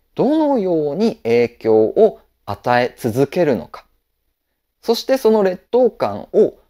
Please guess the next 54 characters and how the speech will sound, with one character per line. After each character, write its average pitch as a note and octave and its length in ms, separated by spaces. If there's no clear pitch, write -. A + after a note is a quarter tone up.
克 A3+ 320
服 - 340
し G3 220
よ G#3 160
う - 60
と - 200
す - 200
る F#3 160
な A#2 160
ら C#2+ 160
ば、 E3+ 340
ど A3+ 160
の C#4+ 220
よ A#2+ 240
う F2 60
に D2+ 140
対 B2 240
処 G2 140
し - 100
て G3 120
い G3 60
け A#2+ 140
ば F2+ 220
い D#3+ 120
い D3+ 60
の A2 80
か - 180
と A#3+ 80
い A#3+ 40
っ - 20
た A3 160
と A3+ 140
こ A3 160
ろ G#3+ 120
を、 B3 120
も - 100
う - 80
こ - 160
れ B3+ 160
で C#4 120
も B3 160
か C#4 200
と - 120
い A2+ 160
う G#2 60
ぐ A2 120
ら F2 100
い - 60
分 - 140
か F#3+ 160
り G#3+ 140
や C4 140
す - 180
く C#4+ 160